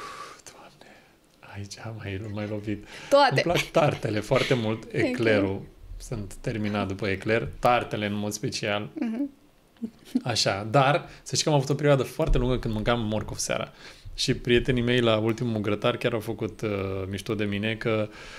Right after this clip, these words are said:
Speaker 1: am ajuns acolo și am început să mănânc. Eu scăpasem de la Survivor. Și mâncam de toate. Și eu, „Halu, halu, ce faci? Unde-s morcovii? Ce facem?”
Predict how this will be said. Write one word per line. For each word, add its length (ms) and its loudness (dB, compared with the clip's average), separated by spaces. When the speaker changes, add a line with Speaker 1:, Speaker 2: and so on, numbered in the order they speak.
Speaker 1:
am 160 0
ajuns 300 2
acolo 520 4
și 140 0
am 100 2
început 300 2
să 100 2
mănânc. 240 4
Eu 140 4
scăpasem 440 0
de 60 2
la 120 4
Survivor. 500 4
Și 140 -6
mâncam 300 6
de 100 8
toate. 320 6
Și 140 2
eu, 60 -2
„Halu, 200 8
halu, 200 6
ce 140 -4
faci? 200 -4
Unde-s 240 4
morcovii? 460 6
Ce 120 4
facem?” 360 6